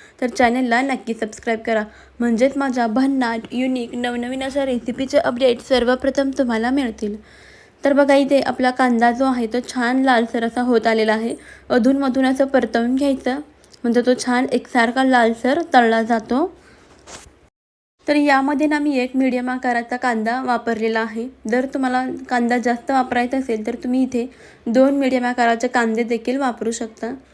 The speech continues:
बघा, इकडे आपला कांदा छान लालसर असा तळून झालेला आहे. आता यामध्ये घालूयात आपण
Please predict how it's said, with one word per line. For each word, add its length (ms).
बघा, 240
इकडे 220
आपला 220
कांदा 460
छान 380
लालसर 440
असा 200
तळून 280
झालेला 360
आहे. 240
आता 120
यामध्ये 440
घालूयात 400
आपण 300